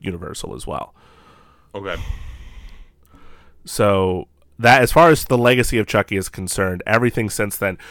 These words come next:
Speaker 1: which is funny too, because if you ever, like, try to find old box sets, like D V D box sets or early Blu-ray box sets of Chucky, they never included the first one.
Speaker 2: Mm.
Speaker 1: Because,
Speaker 2: Yeah.
Speaker 1: because M G M retained the rights.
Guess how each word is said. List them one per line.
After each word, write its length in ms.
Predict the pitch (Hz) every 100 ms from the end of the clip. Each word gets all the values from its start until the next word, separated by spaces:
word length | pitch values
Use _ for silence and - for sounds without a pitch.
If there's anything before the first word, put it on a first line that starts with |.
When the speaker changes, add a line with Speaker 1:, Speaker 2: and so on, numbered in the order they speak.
| -
Speaker 1:
which 180 | 143 139
is 120 | 139
funny 360 | - 175 196 151
too, 240 | - 170
because 360 | 143 127 127 110
if 120 | 107
you 140 | 135 147
ever, 400 | 131 147 143 135
like, 240 | 120 110
try 160 | - 113
to 80 |
find 420 | 110 110 113 117 110 -
old 340 | 107 110 -
box 340 | 98 98 -
sets, 320 | 120 123 - 107
like 140 | 95
D 140 | 107
V 80 | 104
D 120 | 104 104
box 300 | 107 104 -
sets 240 | 117 -
or 40 |
early 260 | - 101 104
Blu-ray 400 | 92 98 98 107
box 300 | 107 110 -
sets 180 | 117 -
of 80 | 95
Chucky, 440 | 107 98 123 135 - - - -
they 140 | 110
never 480 | 104 104 104 104 101
included 380 | 98 104 95 87
the 60 |
first 280 | 76 71 -
one. 140 | - - _ _ _ _ _ _ _ -
Speaker 2:
Mm. 300 | 107 98 90 _ - -
Speaker 1:
Because, 580 | 104 113 95 90 - -
Speaker 2:
Yeah. 60 | - -
Speaker 1:
because 300 | 101 104 98
M 140 | 95
G 140 | 95 95
M 220 | 92 78
retained 300 | 92 - 92
the 60 | 87
rights. 420 | 90 85 -